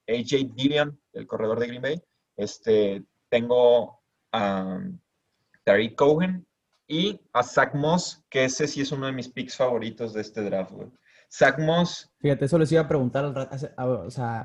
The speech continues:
Speaker 2: ahorita, de que cuál es tu pick favorito de tu equipo, güey. Fuera de los primeros cinco picks, ¿cuál es tu pick favorito? Y es Zach Moss, dices.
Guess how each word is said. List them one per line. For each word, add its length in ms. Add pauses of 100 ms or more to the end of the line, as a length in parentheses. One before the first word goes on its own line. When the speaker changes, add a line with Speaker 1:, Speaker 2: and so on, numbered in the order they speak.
Speaker 2:
ahorita, 560
de 120
que 120
cuál 180
es 380
tu 200
pick 180
favorito 540
de 100
tu 140
equipo, 380
güey. 180
Fuera 240
de 100
los 200
primeros 720 (100)
cinco 400
picks, 320
¿cuál 180
es 120
tu 180
pick 180
favorito? 500 (300)
Y 120
es 280
Zach 200
Moss, 420
dices. 420